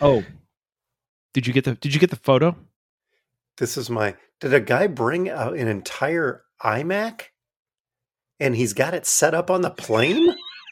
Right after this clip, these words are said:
Speaker 1: That is a twenty-seven inch iMac.
Speaker 2: Oh, sweet Lord.
Speaker 1: Set up <laughs> on the tray in economy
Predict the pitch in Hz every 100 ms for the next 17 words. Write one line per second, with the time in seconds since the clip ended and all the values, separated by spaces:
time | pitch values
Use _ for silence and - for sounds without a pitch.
0 | _ _ _ - 180 - 202 190 160 -
1 | 175 202 202 - 202 175 170 156 190 -
2 | 170 151 131 113 123 - - _ _ _
3 | _ _ _ _ _ _ _ _ _ -
4 | 185 - - 143 185 160 107 90 90 85
5 | - - - - - - 180 - 160 156
6 | 131 - - - - - 807 _ _ _
7 | _ _ _ _ _ _ _ _ _ _
8 | _ _ - 170 151 - 175 170 110 -
9 | - - - _ _ _ _ _ _ _
10 | _ _ - 151 147 - 226 175 127 120